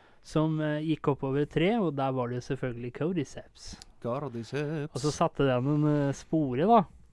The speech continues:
Speaker 1: Og etter hvert så begynte mauren å oppføre seg litt sånn der, eh,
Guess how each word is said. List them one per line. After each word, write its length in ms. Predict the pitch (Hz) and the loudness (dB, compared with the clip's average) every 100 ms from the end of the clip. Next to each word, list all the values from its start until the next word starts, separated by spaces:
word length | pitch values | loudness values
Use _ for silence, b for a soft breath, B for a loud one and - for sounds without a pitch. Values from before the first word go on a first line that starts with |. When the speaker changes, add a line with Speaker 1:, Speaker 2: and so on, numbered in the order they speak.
| - _ - | -20 _ -6
Speaker 1:
Og 80 | |
etter 220 | 147 - 160 | -4 -2 -2
hvert 180 | 175 - | -2 -4
så 140 | 151 | -4
begynte 300 | 160 151 135 | -2 -2 -2
mauren 300 | 151 127 123 | -2 -2 -2
å 120 | 139 131 | -6 -8
oppføre 280 | - 120 | -8 -8
seg 200 | 123 139 | -4 -4
litt 120 | 131 127 | -4 -6
sånn 160 | 131 | -4
der, 180 | 131 120 | -4 -4
eh, 200 | 123 127 | -6 -6